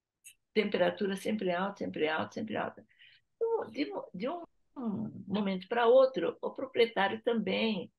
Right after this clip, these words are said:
eh, já se cansou de não conseguir resolver nada e parou de, de ir pra, lá na clínica da faculdade pra ser consultado. Bom, hum, ficou assim, eu nunca soube o que que era aquela hipertermia.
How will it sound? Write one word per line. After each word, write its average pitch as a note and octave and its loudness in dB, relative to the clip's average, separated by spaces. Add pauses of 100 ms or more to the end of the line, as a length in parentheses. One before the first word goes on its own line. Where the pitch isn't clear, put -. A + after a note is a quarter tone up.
(100)
eh, D3 -2
já F#3 -2
se G3+ -10
cansou G3+ 0
de C#3+ -4
não D3+ -4
conseguir D#3+ -6
resolver E3 -4
nada F#3 -2 (400)
e F#4 2
parou G#3+ 0
de, - -10 (800)
de - -8 (200)
ir E3+ -2
pra, D#3+ -2 (120)
lá D#3 2
na D#3 -2
clínica F3 -6
da - -6
faculdade - -4
pra F#3+ -6
ser - -12
consultado. - -12 (640)
Bom, - 6 (280)
hum, A3 4 (320)
ficou C#4+ 2
assim, F#3+ 2
eu A3+ 4
nunca C#4+ 0
soube G3 -2
o F3 -10
que F3 -8
que - -4
era D3+ -2
aquela - -6
hipertermia. - -10